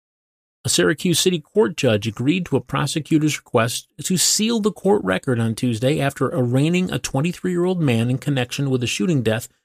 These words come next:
of an eleven-month-old girl on Sunday evening. Judge Erica Clark's order keeps hidden from the public documents that outline evidence against twenty-three-year-old Chavez Ocasio of Syracuse, who remains jailed without bail on murder,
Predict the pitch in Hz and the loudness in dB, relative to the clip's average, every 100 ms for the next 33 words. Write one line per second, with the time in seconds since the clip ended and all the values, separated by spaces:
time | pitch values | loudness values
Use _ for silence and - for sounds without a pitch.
0 | _ - 120 110 113 139 143 139 143 156 | _ -6 -2 0 0 0 0 0 -2 -2
1 | 156 160 135 120 120 135 - 107 104 113 | 0 2 4 4 2 -2 -4 -4 -2 -2
2 | 123 123 110 101 - _ _ _ _ _ | -2 -2 -4 -6 -12 _ _ _ _ _
3 | _ _ - 135 131 - 143 151 135 113 | _ _ 0 2 2 0 0 0 -2 -6
4 | - 156 147 - 165 131 165 - - 170 | -6 -4 -4 -4 -2 -2 -2 -6 -8 -6
5 | - - 202 196 214 214 190 123 110 131 | -4 -2 0 0 0 0 0 -2 -2 -4
6 | - 120 123 139 131 135 123 - 139 143 | -4 -4 -2 0 0 0 -4 -4 -4 -4
7 | - 147 143 - 185 123 131 - _ _ | 0 -2 0 -2 0 0 0 -6 _ _
8 | _ 135 131 131 - 123 127 143 143 139 | _ -6 -4 -4 -4 -2 0 -2 0 2
9 | 139 127 139 - 139 139 143 147 151 - | 4 2 2 -2 -2 -2 0 0 -2 -6
10 | 190 165 113 113 123 120 - 170 131 110 | -2 0 2 2 2 -2 0 0 0 -2
11 | 98 - _ _ _ - 113 110 113 107 | -4 -6 _ _ _ -2 0 2 0 -2
12 | - 135 147 147 117 120 170 - 147 117 | -2 0 0 0 0 -2 -4 -2 2 2
13 | 123 120 117 120 131 170 | 0 -2 0 2 2 0